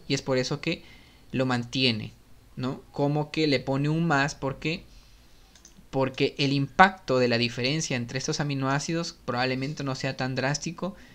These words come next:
en esta región de la proteína, ¿no? Ahora, vemos aquí, por ejemplo, que ya aquí no hay,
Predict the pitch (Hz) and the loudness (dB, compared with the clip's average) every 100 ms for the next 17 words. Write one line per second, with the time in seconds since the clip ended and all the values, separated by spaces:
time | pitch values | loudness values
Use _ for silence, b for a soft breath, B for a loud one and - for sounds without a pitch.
0 | B B - - 156 160 156 151 143 127 | B B -20 0 2 4 2 0 0 -2
1 | - 123 120 117 117 117 107 110 - - | -2 -2 -2 -4 -8 -10 -10 -12 -14 -20
2 | - - - - B B B - 123 107 | -20 -14 -12 -12 B B B -2 -2 -2
3 | - - 139 143 143 123 131 - 135 123 | -6 -4 2 4 4 0 -2 -4 -6 -4
4 | 160 143 139 143 156 143 131 127 - - | -4 -2 -2 -2 -2 -2 0 -2 -2 -4
5 | 135 - 180 165 127 113 - | -4 -2 0 2 4 4 0